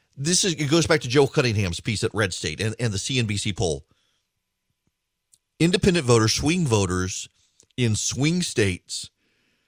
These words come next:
view the president slightly more favorable on who can handle the economy and who can get us through a tough time.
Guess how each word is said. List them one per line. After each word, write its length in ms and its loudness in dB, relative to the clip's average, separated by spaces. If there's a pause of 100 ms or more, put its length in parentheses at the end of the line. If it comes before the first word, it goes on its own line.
(240)
view 260 2
the 80 2
president 480 2
slightly 520 2
more 220 0
favorable 580 2
on 140 0
who 140 -2
can 160 -2
handle 260 2
the 120 -2
economy 420 -2
and 100 0
who 120 -2
can 120 -6
get 120 -2
us 100 -6
through 180 -4
a 40 -4
tough 220 -6
time. 280 -10